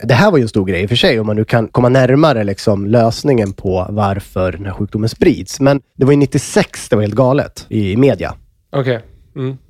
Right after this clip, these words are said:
Speaker 1: Det var väl ingen som missade det då?
Speaker 2: Nej, verkligen inte.
Speaker 1: Sen, eh, sen var det ju rätt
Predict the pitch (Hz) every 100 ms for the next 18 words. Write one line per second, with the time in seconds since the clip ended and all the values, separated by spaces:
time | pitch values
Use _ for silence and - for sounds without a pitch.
0 | - 139 143 131 131 131 127 127 120 -
1 | 123 123 135 98 117 76 107 _ _ _
2 | _ - 135 143 151 156 _ _ _ _
3 | _ - 131 135 160 131 110 139 156 165
4 | 170 165 160 135 151 196 156 98 -